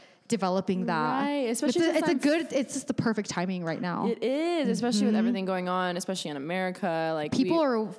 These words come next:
Speaker 1: really struggling to find that wholeness, and not only in the outer world, but within themselves.
Speaker 2: Within themselves, absolutely. And I
Speaker 1: Mm-hmm.
Speaker 2: think that that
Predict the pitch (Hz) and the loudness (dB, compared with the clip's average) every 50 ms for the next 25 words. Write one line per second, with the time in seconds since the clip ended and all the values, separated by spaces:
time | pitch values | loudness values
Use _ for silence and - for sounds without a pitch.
0 | - - - - 185 185 208 214 214 214 214 220 220 220 214 208 202 190 190 190 | -16 -18 -14 -8 -4 -2 0 2 2 2 2 2 2 2 2 2 0 0 -2 -4
1 | - - - - - - - 214 208 202 208 202 202 190 190 - 208 - - 214 | -8 -12 -10 -8 -4 0 0 2 2 2 2 0 0 0 -2 -4 -4 -2 0 0
2 | 196 190 196 196 196 196 196 190 190 190 185 202 190 - _ - - _ - - | 2 2 2 2 2 2 0 0 0 -2 -2 -4 -6 -10 _ -20 -8 _ -2 -2
3 | 165 - - - 202 196 208 220 240 277 311 285 - 247 220 214 202 202 208 214 | -2 -2 0 0 2 2 2 2 2 2 0 0 0 0 2 2 2 2 2 2
4 | 208 214 214 208 202 196 190 190 185 - - - - - 208 202 196 190 185 156 | 2 0 0 0 0 0 0 -2 -2 -6 -10 -12 -6 -2 0 0 2 2 2 2
5 | 175 175 190 214 233 220 202 190 190 175 190 185 - 180 196 185 - 196 185 185 | 2 2 2 2 4 4 4 2 2 2 0 -2 0 0 -2 0 0 0 -2 -2
6 | 175 170 165 - 185 175 185 180 170 160 175 175 - - - - - - 226 220 | -2 -4 -4 -2 0 0 0 0 0 -2 -4 -6 -8 -10 -10 -6 -4 -2 0 2
7 | 240 226 226 226 220 220 208 - 208 196 190 185 180 - - 185 190 185 175 196 | 2 2 2 2 0 0 0 0 0 0 0 -2 -2 -2 0 0 0 0 2 2
8 | 196 196 196 196 202 202 202 208 214 220 214 185 175 185 208 196 190 185 185 - | 2 2 2 2 2 2 2 2 0 0 -2 -4 -4 -4 -2 -2 -2 -2 -4 -8
9 | - - - - - - _ _ _ _ _ _ - 196 185 - 196 190 190 196 | -16 -20 -20 -20 -20 -20 _ _ _ _ _ _ -12 -8 -4 -2 0 2 2 2
10 | 202 220 - - - | 0 -2 -4 -6 -8